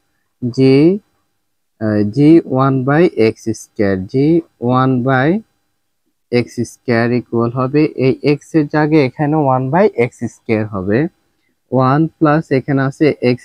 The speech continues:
স্কয়ার, এক্স প্রথমে এক্স আছে, পরে এ, উপরে এক্স স্কয়ার আছে, প্রথমে এক্স এর পরিবর্তে one by x square, one by x square, এটা হচ্ছে এক্স এর পরিবর্তে। এবার উপরে স্কয়ার আছে, আমরা স্কয়ার দেব, প্লাস এক্স এর পরিবর্তে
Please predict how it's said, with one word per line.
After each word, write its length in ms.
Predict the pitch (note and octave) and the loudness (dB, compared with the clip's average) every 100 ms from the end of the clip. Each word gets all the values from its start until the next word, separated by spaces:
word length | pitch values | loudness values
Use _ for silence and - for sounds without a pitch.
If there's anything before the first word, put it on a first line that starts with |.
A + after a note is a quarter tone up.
| C3+ - | -8 -4
স্কয়ার, 240 | D3+ D3+ - C3+ | -2 -2 0 0
এক্স 140 | E3 - | 0 -2
প্রথমে 340 | C#3 B2+ D3 E3+ - C#3 | -4 -2 0 0 0 -4
এক্স 140 | A2+ - | -2 -6
আছে, 140 | G#2+ G#2 B2+ | -6 -6 -2
পরে 200 | C3 F3+ A3+ _ A#2 | 0 0 -2 _ -4
এ, 20 | G#2+ D3 | -2 -2
উপরে 200 | D3+ B2+ A#2 | 0 0 0
এক্স 120 | - C3 B2+ | -2 -6 -6
স্কয়ার 220 | - A2+ G#2+ | -2 -2 0
আছে, 140 | - E3 - _ _ | -2 -2 -2 _ _
প্রথমে 260 | C#3 C#3+ F3 - E3 | -4 0 -2 0 -2
এক্স 140 | F3+ - | -2 0
এর 80 | G3 - | -2 2
পরিবর্তে 420 | G3 E3+ E3+ - E3+ C#3 | 2 4 0 2 2 4
one 100 | C3 C#3 | 0 2
by 120 | E3 F#3 _ _ _ - C3+ | 0 -2 _ _ _ -6 -4
x 20 | - B2 | -4 -6
square, 360 | _ B2+ G#2+ G#2 - A#2 | _ -2 -2 -2 -4 -2
one 140 | B2 B2 A#2+ | 0 0 0
by 180 | C3 C#3+ G3 A3 _ _ _ _ C3+ | 0 0 -2 -6 _ _ _ _ -4
x 40 | C3+ B2+ - | -2 -6 -2
square, 200 | B2+ B2 | 0 0
এটা 100 | C#3 | -2
হচ্ছে 160 | C#3 F3 A#2 | -2 0 -2
এক্স 120 | - C3 | -2 -8
এর 60 | - | -4
পরিবর্তে। 340 | B2+ A2+ A2 C3 | -2 0 -2 -2
এবার 140 | C#3+ - | -4 -4
উপরে 280 | D#3 E3 D3+ D3 - | -4 0 0 0 -4
স্কয়ার 240 | - D3 D#3 | -4 -2 -2
আছে, 140 | - D#3 | -4 -4
আমরা 160 | B2+ A#2+ A2+ | -2 0 -2
স্কয়ার 220 | - A2+ G2+ | -2 -4 -4
দেব, 140 | G#2 G2+ - | -6 -10 -6
প্লাস 260 | B2+ D3 - _ _ _ _ - D3+ | -2 -2 -4 _ _ _ _ -4 -2
এক্স 140 | - E3 | 0 -4
এর 60 | - | 0
পরিবর্তে 440 | E3+ E3 E3+ - | 2 2 2 2